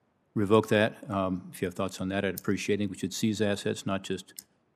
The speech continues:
uh, freeze assets. Um, specific question about U S sanctions against Russia's biggest banks, including V T B Bank. They don't apply to energy transactions, we're told, until June twenty-fourth. Is that true?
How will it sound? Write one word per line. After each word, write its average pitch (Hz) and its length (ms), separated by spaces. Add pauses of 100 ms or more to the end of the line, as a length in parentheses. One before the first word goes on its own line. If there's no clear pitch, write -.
(140)
uh, 98 240
freeze 113 340
assets. 104 480 (180)
Um, 92 360 (560)
specific - 500
question 113 380
about 101 340
U 107 160
S 98 80
sanctions 101 460
against 98 340
Russia's 95 300
biggest 95 320
banks, 101 320
including 95 340
V 95 140
T 101 160
B 101 160
Bank. 101 360 (640)
They 107 120
don't 107 160
apply 104 300
to 98 80
energy 107 360
transactions, 104 1000
we're 127 60
told, 104 240
until 95 260
June 101 280
twenty-fourth. 107 640
Is 98 120
that 101 140
true? 127 260